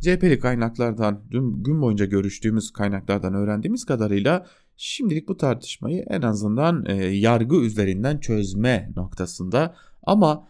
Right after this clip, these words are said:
partide sinirlerin gergin olduğunu da belirtelim. E, hem Devlet Bahçeli'nin açıklamaları sonrası bu sinir katsayısının daha da yükseldiğini belirtmekte fayda var. Zira, e, neden susuyoruz, neden tepki göstermiyoruz, neden daha büyük,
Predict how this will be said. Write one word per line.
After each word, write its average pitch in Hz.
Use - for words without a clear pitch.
partide 131
sinirlerin 113
gergin 107
olduğunu 98
da 127
belirtelim. 110
E, 95
hem 123
Devlet 101
Bahçeli'nin 101
açıklamaları 95
sonrası 120
bu 151
sinir 131
katsayısının 98
daha 139
da 117
yükseldiğini 101
belirtmekte 127
fayda 110
var. 170
Zira, 123
e, 98
neden 131
susuyoruz, 104
neden 139
tepki 117
göstermiyoruz, 101
neden 127
daha 127
büyük, 143